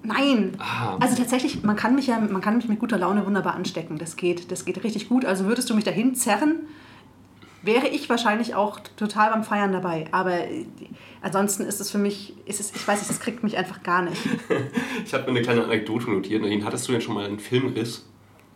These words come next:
Speaker 1: Mm, mm, nicht so richtig.
Speaker 2: Nicht so richtig. Ich einen einzigen und, ähm, der ereignete sich auf dem Karneval in Köln
Speaker 1: <laughs>
Speaker 2: und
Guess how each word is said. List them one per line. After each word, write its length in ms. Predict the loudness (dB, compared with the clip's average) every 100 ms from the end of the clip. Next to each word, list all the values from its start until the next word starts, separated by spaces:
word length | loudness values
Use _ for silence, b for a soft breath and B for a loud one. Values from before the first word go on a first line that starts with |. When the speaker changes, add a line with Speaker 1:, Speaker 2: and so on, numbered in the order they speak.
| -8
Speaker 1:
Mm, 480 | -6 -2 -2 -2 -4 -10 -18 -20 -14
mm, 280 | -4 2 6
nicht 260 | 6 4 0
so 80 | -4
richtig. 400 | -6 -8 -14 -18 -12 -6
Speaker 2:
Nicht 180 | -4
so 100 | -2
richtig. 360 | -4 -2 -4 -6 B B B
Ich 320 | -2 -2 -4 -2
einen 180 | 0
einzigen 640 | 2 0 0 0 0 -2 -6 -2
und, 460 | 2 2 0 -4 -10
ähm, 280 | -4 -2 -2
der 160 | 0 2
ereignete 480 | 2 0 0 -4 -4
sich 260 | -4 -4
auf 140 | -6 -4
dem 140 | -4
Karneval 500 | 0 0 2 2 0 -2
in 160 | -4
Köln 420 | 0 0 0 -2 B B B
Speaker 1:
<laughs> 240 | -8 B 0
Speaker 2:
und 240 | 2 2